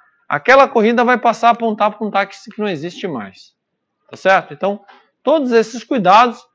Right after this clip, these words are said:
a gente vai garantir no nosso banco de dados. E é por isso que o banco de dados relacional é lindo. Esse, esse exercício eu vou deixar pra vocês fazerem em casa,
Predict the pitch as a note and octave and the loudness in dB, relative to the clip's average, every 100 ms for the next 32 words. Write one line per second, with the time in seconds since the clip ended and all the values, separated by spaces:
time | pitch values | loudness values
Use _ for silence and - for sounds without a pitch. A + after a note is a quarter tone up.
0 | _ _ F3 F#3 B3 A3+ A#3 A3 C4 C4 | _ _ -2 0 -2 0 2 2 2 0
1 | A#3 A#3+ B3 A#3 A#3 A#3 G3+ G#3+ G#3+ - | -2 -2 0 2 0 0 2 2 0 -4
2 | G#3+ D#3+ C3+ G#2+ - _ _ _ _ _ | 2 4 2 0 -12 _ _ _ _ _
3 | E3 G3+ A3 A#3+ - A#3 G#3+ G#3 G3 F#3 | 2 2 2 0 0 2 2 4 4 4
4 | F#3 F3+ F#3 F3 G3+ G3 D3 B2+ G#2 _ | 4 2 0 2 2 2 0 -2 -6 _
5 | _ _ _ _ _ _ _ _ _ _ | _ _ _ _ _ _ _ _ _ _
6 | _ _ _ _ _ _ _ C#4+ F4+ - | _ _ _ _ _ _ _ 0 0 0
7 | A#3 G#3 G#3 C4+ C#4 A3 E3+ B2+ - A3+ | -6 -4 -2 -2 -2 -4 -4 -6 -6 -2
8 | G#3 - - - _ _ - E3+ A3+ A3 | -2 -4 -14 -14 _ _ -6 2 6 6
9 | A3 A3+ A#3 A3+ G#3+ A3+ A3 - G#3 E3 | 4 2 4 2 0 -2 -4 0 0 2
10 | G3+ G#3+ F3 F#3+ F3 F3+ G#3 E3+ A2 G#2 | 0 0 -2 -6 0 4 4 4 -2 -12